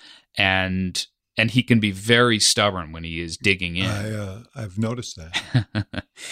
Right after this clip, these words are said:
Speaker 1: Part of it is because he really believes that there is a disconnect between how Washington talks about the sacrifices of war and how other parts of the country,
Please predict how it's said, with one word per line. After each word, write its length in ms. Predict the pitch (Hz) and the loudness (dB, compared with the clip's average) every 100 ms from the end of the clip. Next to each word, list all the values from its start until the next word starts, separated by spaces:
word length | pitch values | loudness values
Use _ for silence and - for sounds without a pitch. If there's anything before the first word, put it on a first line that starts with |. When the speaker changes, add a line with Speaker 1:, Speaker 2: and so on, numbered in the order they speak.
| - - - - _ _ _ - | -14 -14 -18 -20 _ _ _ 2
Speaker 1:
Part 360 | - 147 175 | 6 8 6
of 100 | 156 | 6
it 80 | 139 | 4
is 140 | 139 | 2
because 360 | - - 123 117 | 2 2 2 2
he 120 | 113 | 2
really 260 | 107 120 127 | 4 6 6
believes 500 | 107 107 104 101 - | 4 0 0 0 -2
that 100 | - | 0
there 160 | 107 101 | 2 2
is 100 | 92 | -4
a 40 | |
disconnect 640 | 90 123 - 117 104 - | 0 0 2 0 -2 -4
between 280 | 98 - 98 | -8 -6 -4
how 100 | 92 | -4
Washington 640 | 92 101 107 117 104 104 | 0 2 2 -2 -4 -6
talks 340 | - 101 95 95 | -2 -2 -2 -4
about 220 | 92 87 | -6 -4
the 80 | 95 | -2
sacrifices 840 | 107 98 - 101 98 90 92 87 | 0 -2 -4 -6 -4 -4 -4 -6
of 140 | 92 | -10
war 360 | 87 87 90 80 - _ | -12 -8 -8 -10 -18 _
and 140 | 104 | -8
how 540 | 87 - 92 90 85 - _ _ - | -4 0 0 0 -6 -12 _ _ 0
other 200 | 110 101 | 2 0
parts 320 | - 92 - | -2 -2 -2
of 80 | - | -6
the 60 | |
country, 520 | - 90 90 - 67 | -8 -10 -10 -12 -18